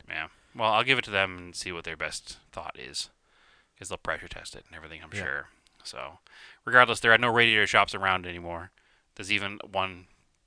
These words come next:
Speaker 1: next town over that's called Auto Body and Radiator. So I called them, and they're like, "No, we don't do radiators anymore."
Speaker 2: No.
Speaker 1: So,
Speaker 2: No. It was like
Speaker 1: dying, dying breed.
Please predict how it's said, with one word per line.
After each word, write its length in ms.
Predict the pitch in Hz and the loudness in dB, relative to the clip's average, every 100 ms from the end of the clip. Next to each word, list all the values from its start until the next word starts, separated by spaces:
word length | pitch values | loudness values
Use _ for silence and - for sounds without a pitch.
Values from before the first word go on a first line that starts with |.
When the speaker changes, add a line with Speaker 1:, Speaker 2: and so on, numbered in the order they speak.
| _ _ _ 113 | _ _ _ -4
Speaker 1:
next 420 | 107 92 - - | 0 0 -2 -4
town 280 | 113 95 92 | -2 -2 -2
over 460 | 92 85 82 82 - | -6 -4 -6 -8 -8
that's 180 | 87 - | -8 -8
called 480 | - 85 82 82 - - | -4 -2 -2 -6 -12 -8
Auto 180 | 90 82 | -6 -4
Body 300 | 85 85 - | -6 -6 -4
and 200 | 85 82 | -6 -4
Radiator. 540 | 82 80 71 71 80 _ _ _ _ _ _ _ - | -10 -10 -10 -10 -12 _ _ _ _ _ _ _ -6
So 120 | 92 | -6
I 40 | |
called 260 | - 95 85 | 4 4 4
them, 340 | 85 82 85 - | -2 -8 -10 -8
and 200 | 82 80 | -8 -6
they're 120 | 80 | -6
like, 140 | 82 | -6
"No, 120 | 90 85 | -8 -8
we 80 | |
don't 80 | 82 | -10
do 80 | 57 | -10
radiators 300 | 50 - - | -12 -14 -16
anymore." 320 | 50 50 - - _ _ _ _ | -18 -20 -20 -20 _ _ _ _
Speaker 2:
No. 140 | 101 - _ _ - | -18 -18 _ _ -20
Speaker 1:
So, 120 | - - _ _ _ _ _ _ _ | -20 -20 _ _ _ _ _ _ _
Speaker 2:
No. 60 | - _ _ _ _ _ _ _ _ | -20 _ _ _ _ _ _ _ _
It 60 | 101 | 2
was 20 | |
like 80 | 95 | 4
Speaker 1:
dying, 280 | 101 98 90 123 110 | 4 0 -10 -16 0
dying 340 | 98 95 95 | 0 2 -2
breed. 340 | 87 80 80 | -8 -10 -12